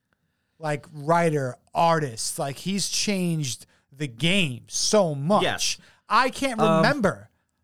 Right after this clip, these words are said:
Speaker 1: of someone, like, I mean, was Jack Kirby, was Jack the King, was, like, Jack the King Kirby, was he writing a lo-, um,
Speaker 2: Um,
Speaker 1: a lot of his stuff too?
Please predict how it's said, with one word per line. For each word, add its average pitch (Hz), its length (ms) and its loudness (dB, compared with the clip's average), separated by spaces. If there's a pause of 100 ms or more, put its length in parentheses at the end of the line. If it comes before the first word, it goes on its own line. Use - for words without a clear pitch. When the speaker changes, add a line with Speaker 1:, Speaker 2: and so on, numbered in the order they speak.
(380)
Speaker 1:
of 170 260 0
someone, 185 580 0
like, 175 340 -8 (500)
I 190 80 -8
mean, 175 380 -2 (400)
was 175 220 0
Jack 202 280 0
Kirby, 208 420 0
was 160 280 0
Jack 170 320 0
the 185 80 -2
King, 180 320 -4 (160)
was, 160 180 -4
like, 147 160 -2
Jack 170 300 -2
the 160 80 -6
King 170 240 -4
Kirby, 165 260 -2
was 160 200 -2
he 180 120 -4
writing 151 480 -4
a 151 140 -4
lo-, 139 360 -2
um, 127 380 -4
Speaker 2:
Um, 160 280 2
Speaker 1:
a 147 40 0
lot 147 180 2
of 143 60 0
his 151 160 0
stuff - 260 0
too? 170 360 -2